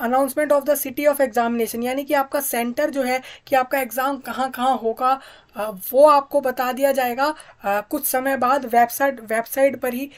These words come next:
सेम इसी तरीके से एडमिट कार्ड के बारे में भी आपको वेबसाइट पर ही बाद में बताया जाएगा। डेट आपको बता दूं, जैसा कि इन्होंने पहले भी बताया था, सत्ताईस तारीख वाले नोटिस में ही बताया हुआ है ये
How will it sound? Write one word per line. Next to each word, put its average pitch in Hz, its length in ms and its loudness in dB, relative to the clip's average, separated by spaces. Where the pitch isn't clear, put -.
सेम 285 320 0
इसी 277 140 -8
तरीके 262 280 -2
से 269 80 -2
एडमिट 247 400 0
कार्ड 262 220 -2
के 277 120 -2
बारे 247 280 0
में 254 140 -2
भी 269 60 -4
आपको 262 320 2
वेबसाइट 240 440 -2
पर 233 120 -6
ही 277 120 -6
बाद 226 240 2
में 277 140 -2
बताया 220 360 -2
जाएगा। 185 340 -4
डेट 285 320 0
आपको 285 240 2
बता 269 300 0
दूं, 285 160 -2
जैसा 240 220 0
कि 285 120 -4
इन्होंने 277 220 -2
पहले 247 320 -2
भी 277 80 -2
बताया 262 320 0
था, 277 120 -4
सत्ताईस 262 440 -2
तारीख 269 240 0
वाले 262 200 -2
नोटिस 254 340 -6
में 254 80 -4
ही 262 60 -2
बताया 240 300 -2
हुआ 240 160 2
है 233 120 0
ये 285 220 0